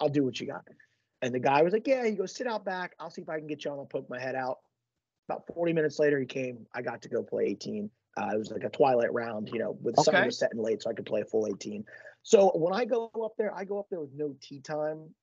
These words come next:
Speaker 1: and I kinda try to be flexible with it. Now, if you're going up there and you know you gotta tee off at this time, and you're like, "Hey, I'm on a tight budget. I gotta get back and mow the lawn. The wife's yelling at me.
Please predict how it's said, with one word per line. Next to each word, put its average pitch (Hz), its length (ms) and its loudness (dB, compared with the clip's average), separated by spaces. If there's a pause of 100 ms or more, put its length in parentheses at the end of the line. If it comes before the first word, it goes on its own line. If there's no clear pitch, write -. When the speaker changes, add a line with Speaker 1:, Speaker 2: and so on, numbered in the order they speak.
(180)
Speaker 1:
and 127 140 -8
I 123 80 -6
kinda 135 360 -4
try 135 220 -4
to 123 60 -4
be 101 200 -10
flexible 147 440 -2
with 147 180 2
it. 156 180 6 (140)
Now, 160 100 2
if 180 80 0
you're 214 100 6
going 180 160 6
up 156 100 0
there 147 100 -6
and 139 80 -10
you 147 180 -10
know 147 200 -2
you 139 100 -8
gotta 135 140 -4
tee 139 240 -12
off 120 160 -12
at 113 100 -20
this 117 160 -6
time, 107 280 -10 (280)
and 135 100 -6
you're 120 120 2
like, 135 180 4
"Hey, 131 60 0
I'm 123 100 2
on 127 120 2
a 98 60 -4
tight 120 300 0
budget. 139 300 4
I 139 60 2
gotta 123 100 2
get 120 100 -8
back 123 200 -2
and 110 100 -14
mow 110 100 -6
the - 80 -10
lawn. 147 380 6
The 104 60 -4
wife's 143 360 0
yelling 143 300 0
at 143 180 -4
me. 131 160 -10